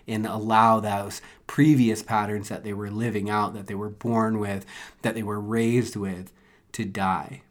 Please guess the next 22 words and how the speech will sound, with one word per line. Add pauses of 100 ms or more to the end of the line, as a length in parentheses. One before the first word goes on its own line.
(600)
The
spiritual
practice
is
practice
for
that. (1160)
But
we're
so
scared (300)
to
let
go
of
the
persona
that
we
think
is
going